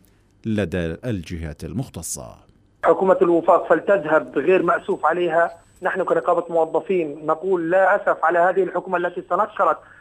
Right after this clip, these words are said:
Speaker 2: لحقوق الموظفين منذ
Speaker 1: هذا. وكانت النقابة كشفت عن اتفاق مع وزارة المالية وإدارات البنوك التي يتقاضى منها الموظفون رواتبهم بخصوص الخصومات الزائدة عن قيمة القسط الشهري.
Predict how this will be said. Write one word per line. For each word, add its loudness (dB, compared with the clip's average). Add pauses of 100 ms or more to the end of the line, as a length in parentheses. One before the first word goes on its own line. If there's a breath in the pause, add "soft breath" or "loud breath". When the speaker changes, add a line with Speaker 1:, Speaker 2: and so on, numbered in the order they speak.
(160 loud breath)
Speaker 2:
لحقوق 0
الموظفين -2 (120)
منذ -16 (640 soft breath)
Speaker 1:
هذا. 2
وكانت 4
النقابة 2
كشفت -4
عن 2
اتفاق -2
مع 0
وزارة 0
المالية 0
وإدارات 0
البنوك -4
التي -4
يتقاضى -2
منها -4
الموظفون -4
رواتبهم -4
بخصوص -8
الخصومات -6
الزائدة -4
عن -4
قيمة -4
القسط -8
الشهري. -10